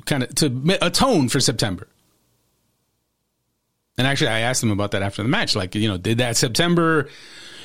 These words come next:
make you kind of eager to come back and, and do your thing in October and show what you can do? And, and he did that. He did it against Jamaica. And then he took it a-, another level and did it against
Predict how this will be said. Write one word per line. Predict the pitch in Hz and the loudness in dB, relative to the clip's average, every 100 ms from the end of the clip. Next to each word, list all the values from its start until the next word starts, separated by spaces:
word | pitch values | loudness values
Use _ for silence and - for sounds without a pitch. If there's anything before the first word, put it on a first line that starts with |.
| - | -2
make | 117 135 139 | 2 2 2
you | 160 | 0
kind | 143 175 165 | 2 0 2
of | |
eager | 156 180 165 | 4 4 2
to | 135 | 2
come | 143 | 2
back | 123 120 - | 2 0 0
and, | 110 117 | 0 2
and | 110 104 | 2 4
do | |
your | 113 107 | 4 2
thing | - 110 | 0 0
in | 104 | 0
October | 101 - 104 98 | -2 -2 -2 -2
and | 98 | -2
show | - 107 | -2 -2
what | 101 | -2
you | 101 | -6
can | 98 | -6
do? | 92 95 92 - _ - | -6 -6 -8 -16 _ -8
And, | 104 104 98 - | -4 -2 -4 -4
and | 104 | -2
he | 110 151 | 0 2
did | 165 - | 2 0
that. | 139 - - | -2 -6 -6
He | 135 135 | 0 2
did | 131 | 2
it | 143 117 | 2 0
against | 104 - | -2 0
Jamaica. | 104 147 180 349 - _ _ _ _ _ _ _ _ _ _ _ _ - | 2 2 0 -6 -8 _ _ _ _ _ _ _ _ _ _ _ _ 0
And | 139 | 2
then | 143 | 4
he | |
took | 139 147 | 2 2
it | 127 123 - | 0 0 0
a-, | 127 | 2
another | 120 127 | 2 2
level | 120 120 113 107 104 | 2 2 2 0 -2
and | 113 101 | -2 0
did | 117 104 | 0 0
it | 101 | -2
against | 98 101 95 - | -2 -2 -2 -4